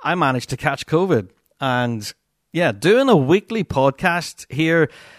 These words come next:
it doesn't give you much time to,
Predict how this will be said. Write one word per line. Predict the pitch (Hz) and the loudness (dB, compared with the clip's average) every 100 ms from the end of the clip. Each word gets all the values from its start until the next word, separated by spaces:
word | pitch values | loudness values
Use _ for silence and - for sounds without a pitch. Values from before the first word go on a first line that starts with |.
| _ _ _ | _ _ _
it | - 131 | -12 -8
doesn't | - 151 208 | -2 0 0
give | 202 220 196 | 2 2 4
you | 202 | 2
much | 151 175 - - | 2 0 -2 -12
time | - 147 156 147 110 | -6 -4 -2 -2 -4
to, | 95 - 151 135 127 123 | -6 -4 -2 0 -2 -8